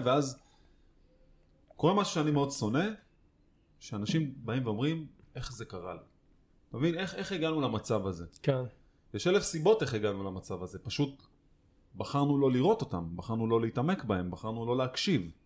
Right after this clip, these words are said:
Speaker 2: אתה רואה את זה בכמעט כל נקודה שקשורה לאופי של הבן אדם, באיך הוא מגיב למה שקורה כרגע ברחוב. זה יכול להיות בציות לחוקים.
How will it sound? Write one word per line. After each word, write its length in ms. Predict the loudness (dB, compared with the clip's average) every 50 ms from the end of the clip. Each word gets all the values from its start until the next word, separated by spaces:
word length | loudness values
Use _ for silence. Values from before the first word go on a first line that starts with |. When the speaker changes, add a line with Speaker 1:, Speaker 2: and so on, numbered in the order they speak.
| _ _ _ _ _ _ _ -20 -20 -20 -18 _ -14 -14 -14 -16 _ _ _
Speaker 2:
אתה 100 | -2 0
רואה 120 | 2 2
את 60 | 2
זה 60 | 0 0
בכמעט 680 | -2 -2 -4 -6 _ _ _ 0 0 2 2 0 -2
כל 220 | -2 0 0 2 2 0 -2
נקודה 440 | -4 -4 -4 -4 0 2 4 4 4 4 4 4 2 2 2 0 0 0
שקשורה 560 | -2 -2 -2 -2 -2 -2 0 0 2 2 2
לאופי 460 | 2 2 2 2 0 0 0 -4 -4
של 180 | -2 0 0 0
הבן 220 | 0 0 0 0
אדם, 420 | 0 0 0 2 2 2 0 -4 -6 -10 -14 _ _ _ _ _ _ _ _ -4
באיך 420 | -2 0 0 0 0 0 -2 -2 0
הוא 160 | 0 0 0
מגיב 560 | 2 0 0 0 0 0 0 0 -2 -4 -6 -10 -14 _ -4
למה 460 | -2 0 0 0 0 0 0 0 0
שקורה 420 | 0 -2 -4 -4 -2 -2 0 -2 -2
כרגע 380 | -2 -2 -2 -2 -2 -2 -2
ברחוב. 520 | 0 0 0 0 0 0 0 0 0 0 -2
זה 160 | -2 -2 -2
יכול 280 | -2 -2 -2 -2 -2 0
להיות 380 | 0 -2 -2 -2 -4 -6 -10 -18 _ -20 -20 -20 -20 -20 -20 _ -8 -4
בציות 640 | -2 0 0 0 0 -2 -2 -2 0 0 0 0 -2
לחוקים. 560 | -2 -2 -2 -4 -4 -2 -2 0 0 -2